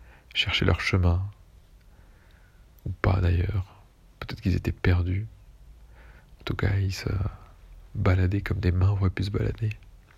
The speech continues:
Ah,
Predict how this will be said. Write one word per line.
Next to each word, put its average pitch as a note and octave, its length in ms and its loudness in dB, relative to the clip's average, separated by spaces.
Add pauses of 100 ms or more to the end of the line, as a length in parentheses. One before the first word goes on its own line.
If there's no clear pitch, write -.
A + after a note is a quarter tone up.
(2250)
Ah, G#2+ 560 0